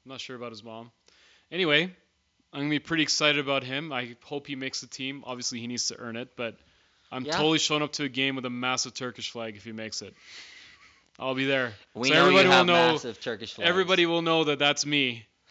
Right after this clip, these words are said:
Speaker 1: with the Turkish flag, 'cause I will literally be
Speaker 2: No,
Speaker 1: the only
Speaker 2: when,
Speaker 1: one doing
Speaker 2: yeah,
Speaker 1: that.
Speaker 2: additionally, if you see us at the Dome, we're going to have T-shirts next year.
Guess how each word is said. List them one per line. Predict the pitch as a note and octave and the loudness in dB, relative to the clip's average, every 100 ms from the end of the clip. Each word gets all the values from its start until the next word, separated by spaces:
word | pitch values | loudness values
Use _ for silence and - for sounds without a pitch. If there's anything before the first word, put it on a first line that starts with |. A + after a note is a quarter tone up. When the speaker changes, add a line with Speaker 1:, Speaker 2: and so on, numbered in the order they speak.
| _ | _
Speaker 1:
with | C#3+ D3 | -8 -8
the | C3+ | -6
Turkish | D3 C#3 C3+ | -4 -2 -4
flag, | - B2+ B2 | -4 -4 -2
'cause | C#3+ C3+ | -4 0
I | C#3 | 0
will | C#3 C3+ | 0 2
literally | F3+ F3 E3+ D3+ | 4 4 4 4
be | D3+ | 8
Speaker 2:
No, | F#3+ | 8
Speaker 1:
the | A3+ | 8
only | C#3 | 4
Speaker 2:
when, | C3 | 0
Speaker 1:
one | C3 | -2
doing | B2 B2+ B2 | -2 -4 -2
Speaker 2:
yeah, | A2+ A2+ | -4 -6
Speaker 1:
that. | - | -4
Speaker 2:
additionally, | F3+ F3+ G3+ A3 A#3 B3 | -2 0 2 2 0 0
if | G3+ | -2
you | F#3 | -4
see | E3+ F#3+ G3+ | -6 -2 -2
us | G3 | -2
at | G3 | -6
the | D#3 | -4
Dome, | D#3+ F3 G3+ | 4 4 4
we're | C#3 | 2
going | C3+ D3 | 4 4
to | |
have | D3 C#3 | 4 2
T-shirts | - C#3+ - B2+ G#2+ | 0 -4 -4 -8 -8
next | A#2 G#2+ - | -14 -14 -14
year. | F2 | -16